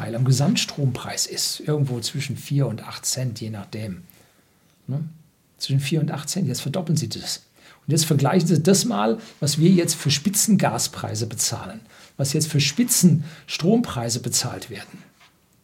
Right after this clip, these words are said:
Das hätten wir locker doppelt bauen können und hätten jetzt umgeschaltet, alles da, wieder zurückgeschaltet.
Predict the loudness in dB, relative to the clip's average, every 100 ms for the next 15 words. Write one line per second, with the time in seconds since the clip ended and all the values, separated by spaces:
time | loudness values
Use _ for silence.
0 | _ _ _ _ _ _ _ _ _ -2
1 | 0 2 4 4 2 0 2 0 0 4
2 | 6 6 4 2 0 -2 0 0 -2 -2
3 | -2 -2 -2 0 -2 -2 -4 -4 -2 -2
4 | -2 -2 -2 -2 -2 -2 -2 0 0 -2